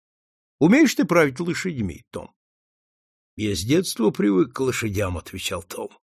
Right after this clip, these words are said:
«У мистера Шелби их было очень много». «Отлично. Значит, я могу взять тебя в кучера, с условием, что ты будешь пьян не более одного раза в неделю, за исключением экстренных случаев».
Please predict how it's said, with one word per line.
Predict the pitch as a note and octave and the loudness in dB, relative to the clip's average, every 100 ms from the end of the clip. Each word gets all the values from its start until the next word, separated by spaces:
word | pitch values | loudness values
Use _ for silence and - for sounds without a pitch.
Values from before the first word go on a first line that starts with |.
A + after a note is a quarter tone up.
| _ _ - | _ _ 2
«У | D3 | 4
мистера | F#3 - - G3+ | 6 4 0 0
Шелби | C#3 - G3+ F#3+ F#3+ | 2 2 2 2 0
их | C3 | 2
было | D3+ F3+ | 4 4
очень | F#3 - G3+ | 2 0 -4
много». | C3+ B2 A#2 F#2 - - _ _ _ _ _ _ | -4 -4 -4 -8 -12 -20 _ _ _ _ _ _
«Отлично. | - - F#2 B2+ - - - - _ _ | -16 -14 -6 -6 -6 -12 -14 -18 _ _
Значит, | A2+ A2 G#2+ - - | -4 -2 -2 -4 -4
я | G#2+ | -2
могу | G2+ G2+ C#3 | -2 -2 -4
взять | C#3 B2+ D3+ | 0 0 0
тебя | - C#3+ D#3 | -4 0 0
в | B2+ | 0
кучера, | C#3+ C3 - F2+ E2 E2 A2+ _ _ _ _ | -6 -6 -6 -6 -8 -10 -16 _ _ _ _
с | - | 0
условием, | D3 C3 A#3+ C#4+ B3+ | 0 2 0 2 2
что | A3 - | 4 2
ты | - G#3+ | 2 0
будешь | F3+ G3+ F3+ C#3 - | 0 0 2 0 -4
пьян | D3+ D#3 F#3 A#3+ | 0 4 4 4
не | C#4 F#3 | 4 4
более | B2+ D3+ C#3 | 4 4 6
одного | B2 A2+ A#2+ A#2 A2+ | 6 4 2 2 0
раза | A2 G2+ | -2 -4
в | G#2 | -4
неделю, | A2 G2+ A2+ A3+ C4+ - _ | -4 0 2 4 2 -2 _
за | - C#3 | -2 0
исключением | B2+ - A#2+ G#2+ D3 A3+ D#4+ - | 0 0 -2 2 2 4 2 -2
экстренных | C#3+ C#3 C3 - G3 G3 G3 G#3 | 0 2 0 -6 -4 -2 -2 -6
случаев». | - - - - - - _ | -8 -14 -14 -14 -14 -18 _